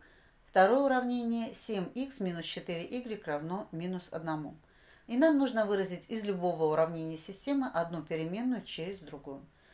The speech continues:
Выразим в первом уравнении y через x. Пять игрек оставляем в левой части.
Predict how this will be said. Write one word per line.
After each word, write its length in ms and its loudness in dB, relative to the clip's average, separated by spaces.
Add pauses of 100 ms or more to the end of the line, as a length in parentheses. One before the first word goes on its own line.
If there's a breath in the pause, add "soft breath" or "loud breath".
(220 soft breath)
Выразим 480 4
в 40 -16
первом 460 2
уравнении 720 2
y 440 -6
через 360 -4 (120)
x. 200 -14 (3750 soft breath)
Пять 240 6
игрек 380 -4
оставляем 720 2 (760)
в 60 -12
левой 320 2
части. 560 -4